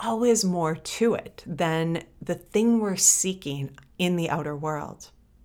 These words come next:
It may be that we feel financially bound or tight or strapped. It may be that we want to make shifts or changes in our career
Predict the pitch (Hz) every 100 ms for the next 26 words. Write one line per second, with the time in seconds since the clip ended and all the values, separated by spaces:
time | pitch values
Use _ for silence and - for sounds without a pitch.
0 | _ - _ - - - - - - -
1 | - - 220 233 311 277 247 208 180 -
2 | 190 190 - 196 190 190 185 185 175 196
3 | 175 170 180 - 233 208 185 175 156 -
4 | - 147 156 156 147 135 - 151 151 151
5 | - 180 156 139 - - 160 143 - -
6 | 147 127 131 - - - _ _ - -
7 | - - - - 196 190 208 202 190 185
8 | - 165 165 160 165 180 180 220 - 214
9 | 185 - - - 196 - - - 165 165
10 | - 196 226 226 143 131 - 165 160 160
11 | - 180 160 208 226 185 131